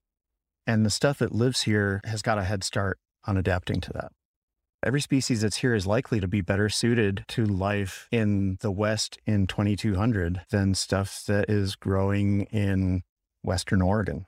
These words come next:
right now. If we play our cards right, we might have Joshua trees growing in Fresno. You know, we're gonna have habitat in Wyoming,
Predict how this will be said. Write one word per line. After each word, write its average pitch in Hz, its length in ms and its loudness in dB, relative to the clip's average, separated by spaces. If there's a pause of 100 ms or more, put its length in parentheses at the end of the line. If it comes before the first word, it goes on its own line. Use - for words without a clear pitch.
(100)
right 85 160 -2
now. 85 280 -4
If 107 180 -2
we 104 60 -2
play 113 240 -2
our 113 100 0
cards 120 360 -2
right, 95 220 0
we 113 160 2
might 123 280 2
have 117 280 0
Joshua 110 400 0
trees 98 260 0
growing 98 260 0
in 92 80 0
Fresno. 98 460 -4 (800)
You 101 60 -2
know, 92 100 0
we're 101 140 -2
gonna 107 200 0
have 98 560 0
habitat 110 600 0 (100)
in 92 560 2 (100)
Wyoming, 95 540 0